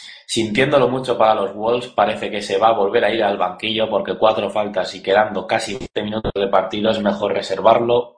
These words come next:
para el último cuarto, donde este gran nivel te puede, te puede hacer más. No sé si Sam Mitchell lo va a quitar, parece que no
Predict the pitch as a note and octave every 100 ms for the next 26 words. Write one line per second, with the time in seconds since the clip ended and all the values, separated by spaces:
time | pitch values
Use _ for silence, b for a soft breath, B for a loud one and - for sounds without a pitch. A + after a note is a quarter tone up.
0 | _ G2+ G2+ G#2+ A2+ G#2 G2+ A2 G#2+ -
1 | G#2+ F#2+ F#2+ F#2 F2+ F#2 _ G#2+ G2+ G#2
2 | G2+ G2 F#2+ G2+ G#2+ F#2 F#2+ F#2 F#2+ F2+
3 | B B B B B B B B B B
4 | - A#2+ A2+ A2+ G#2 F#2+ F#2 - A#2 A2+
5 | A#2 B2 B2 A#2 A2+ A#2 A2+ G#2 G#2+ G#2
6 | G#2 A2+ - G2+ G2+ G2+ F#2 F#2+ C3